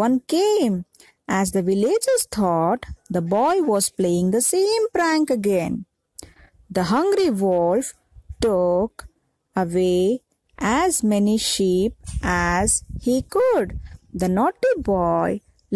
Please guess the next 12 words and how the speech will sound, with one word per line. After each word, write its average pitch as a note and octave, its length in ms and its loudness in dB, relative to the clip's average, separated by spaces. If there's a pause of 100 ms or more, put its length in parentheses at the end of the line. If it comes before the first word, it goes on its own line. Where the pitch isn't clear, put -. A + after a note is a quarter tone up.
learnt E4 460 0
a G#3 40 0
lesson. A3+ 640 -2 (560)
He F#3 180 -2 (160)
promised F#3 640 0
that E3+ 560 0 (520)
he C#4 100 2 (160)
would A4+ 260 0
not G3+ 320 0
tell F3+ 240 0 (160)
lies G3+ 680 0 (200)
or E3+ 100 -2